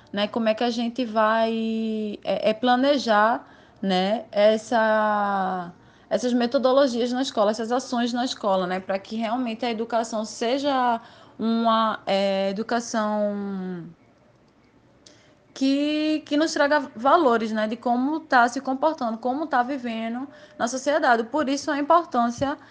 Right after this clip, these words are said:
nessa, dessas P P Ps, né? Como é que isso tá sendo, como é que a gente tá formando as nossas pessoas, os nossos cidadãos, né?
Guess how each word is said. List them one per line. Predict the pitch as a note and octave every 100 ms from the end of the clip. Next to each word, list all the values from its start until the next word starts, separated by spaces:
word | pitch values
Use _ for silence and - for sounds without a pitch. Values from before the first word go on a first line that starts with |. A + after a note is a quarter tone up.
| - -
nessa, | G#3 A3 A3 C#4 -
dessas | A3 B3 -
P | A#3+
P | C#4+
Ps, | D#4 G3+ G3+
né? | G#3+
Como | G#3 A#3+ A3+
é |
que | A3+
isso | B3 A#3+ C4
tá | C4
sendo, | C#4 B3 G3 G3
como | A3 G#3
é | G#3+
que |
a | A#3
gente | A3 A3+ A#3
tá | G#3+ G#3 G#3+ G#3+
formando | G#3 A#3+ B3 G#3+ G#3+ A3 A#3 B3 - - -
as | A3 A3
nossas | A3+ A3+
pessoas, | - C4 - G#3 F#3+
os | G#3+
nossos | G#3 -
cidadãos, | A3 A3+ A3+ F#3 E3
né? | E3 D#3+